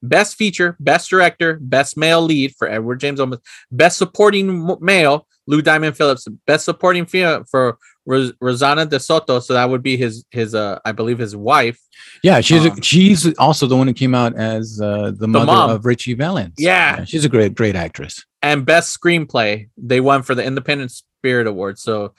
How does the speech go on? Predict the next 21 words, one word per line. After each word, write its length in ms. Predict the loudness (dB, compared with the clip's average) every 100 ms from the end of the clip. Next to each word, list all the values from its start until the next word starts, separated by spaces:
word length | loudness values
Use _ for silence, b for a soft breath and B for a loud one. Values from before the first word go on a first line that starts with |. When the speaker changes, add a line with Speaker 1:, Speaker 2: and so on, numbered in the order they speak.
| B B
Speaker 2:
And 120 | -2
of 40 | 2
Speaker 1:
yeah, 60 |
Speaker 2:
course, 120 | 4 2
Speaker 1:
this 100 | 2
movie 260 | 2 2
Speaker 2:
and, 180 | 0 0
and 280 | 0 0 2
Warner 220 | 0 0
Brothers 500 | -2 -6 -6 -10 -10
was 240 | -8 -8
the 100 | -8
one 200 | -10 -10
who, 240 | -12 -12 -12
uh, 140 | -14
distributed 580 | -12 -10 -8 -8 -10 -12
it. 80 | -12
So, 240 | -14 -16 -20 _ _ _ _ -16
you 140 | -14
know. 80 | -6
Speaker 1:
Yeah. 300 | -4 -4 -8